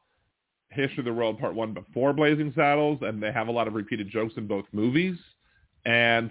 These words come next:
so some of the jokes in Blazing Saddles weren't as funny because I had seen the jokes in History of the World Part One first. So, you know, but it's,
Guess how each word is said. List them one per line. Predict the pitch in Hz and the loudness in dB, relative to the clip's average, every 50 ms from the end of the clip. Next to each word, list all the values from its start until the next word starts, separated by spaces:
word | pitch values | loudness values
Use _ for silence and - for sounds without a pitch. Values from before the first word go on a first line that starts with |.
| - | 0
so | - 120 113 113 110 110 107 107 107 | 2 4 6 6 6 4 2 2 0
some | 147 143 | -2 -4
of | 143 127 | -2 -2
the | 123 | -2
jokes | 123 127 127 120 110 | 0 0 0 0 -2
in | - 117 | -4 -4
Blazing | 101 120 120 110 117 110 - | -2 0 0 0 -2 -2 0
Saddles | 120 117 117 113 104 | 0 2 2 2 0
weren't | 113 113 117 110 | -2 -4 -4 -4
as | 104 101 - - | -6 -8 -4 -2
funny | 107 113 123 127 131 127 - _ _ _ _ _ _ _ _ _ _ | 0 0 0 0 -2 -4 -8 _ _ _ _ _ _ _ _ _ _
because | 120 113 - - 127 117 113 113 110 104 - - - | -4 -4 0 2 2 4 4 2 0 -2 -6 -8 -6
I | 104 | -4
had | 98 117 110 104 - | -2 -2 -4 -4 -4
seen | - 120 113 110 107 104 101 98 _ _ - | -2 -2 0 0 -2 -2 -4 -8 _ _ -10
the | 110 | -8
jokes | 107 - 120 113 107 101 - - _ _ | -2 2 2 2 2 2 -2 -8 _ _
in | 107 110 110 104 104 101 98 95 98 - _ _ _ _ _ _ _ _ _ - | -4 -2 -2 -2 -2 -2 -4 -6 -6 -10 _ _ _ _ _ _ _ _ _ -6
History | 120 120 - 110 | -6 -4 0 2
of | |
the | 107 104 | 4 4
World | 101 101 - | 4 4 4
Part | 110 87 - | 2 0 2
One | 101 107 98 95 - - - - | 0 0 -2 -2 -6 -12 -4 0
first. | 104 110 139 175 165 - - - _ _ _ _ _ _ _ _ _ _ _ _ _ - - - - - - - | 4 4 4 4 2 -2 -8 -20 _ _ _ _ _ _ _ _ _ _ _ _ _ -20 -20 -20 -20 -10 -2 2
So, | 208 214 202 175 143 123 123 123 131 147 143 139 131 - _ _ _ _ _ _ _ _ _ _ _ _ _ _ _ _ _ _ _ _ _ _ | 4 4 6 6 4 4 2 2 0 -2 -4 -6 -12 -20 _ _ _ _ _ _ _ _ _ _ _ _ _ _ _ _ _ _ _ _ _ _
you | 165 147 | -12 -12
know, | 117 92 - - _ _ _ _ _ _ _ _ _ _ _ _ _ _ _ _ _ _ _ _ _ _ _ _ _ _ _ _ _ _ _ _ _ _ _ _ _ _ _ - - - | -12 -12 -14 -18 _ _ _ _ _ _ _ _ _ _ _ _ _ _ _ _ _ _ _ _ _ _ _ _ _ _ _ _ _ _ _ _ _ _ _ _ _ _ _ -20 -14 -8
but | 127 151 147 | -6 -6 -6
it's, | 151 - - | -6 -8 -14